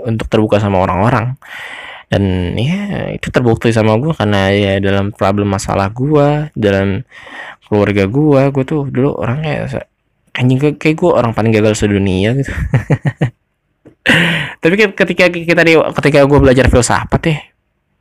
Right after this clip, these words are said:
kayak gua harus merubah mindset gua dan terbukti sama gua dan gua mulai berani sekarang. Dan gua anjing, semuanya tuh terpikir gitu. Jadi gua nggak harus nurut sama orang-orang gitu, kecuali orang tua gua ya,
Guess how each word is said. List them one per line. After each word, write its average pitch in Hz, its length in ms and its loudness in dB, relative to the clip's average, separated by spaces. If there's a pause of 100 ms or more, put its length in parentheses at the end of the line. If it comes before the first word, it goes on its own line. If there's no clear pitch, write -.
kayak 175 160 -10
gua 170 160 0
harus - 320 -4
merubah 120 320 -4
mindset 110 400 -4
gua 113 240 -6
dan 123 400 -4
terbukti 165 400 0
sama 113 240 2
gua 147 160 4
dan 123 160 2
gua 147 80 2
mulai 131 160 4
berani 127 400 0
sekarang. 123 320 -2 (640)
Dan 110 240 2
gua 156 160 0
anjing, 127 320 -2 (2000)
semuanya 180 560 0
tuh 285 240 -2 (1400)
terpikir 196 480 0
gitu. 143 160 2
Jadi 185 240 2 (680)
gua 185 360 2
nggak 135 320 4
harus 139 320 2
nurut 147 240 4
sama 131 320 4
orang-orang 139 520 2
gitu, 131 120 -2
kecuali 139 240 0
orang 113 240 -2
tua 98 240 0
gua 143 160 -2
ya, 117 160 2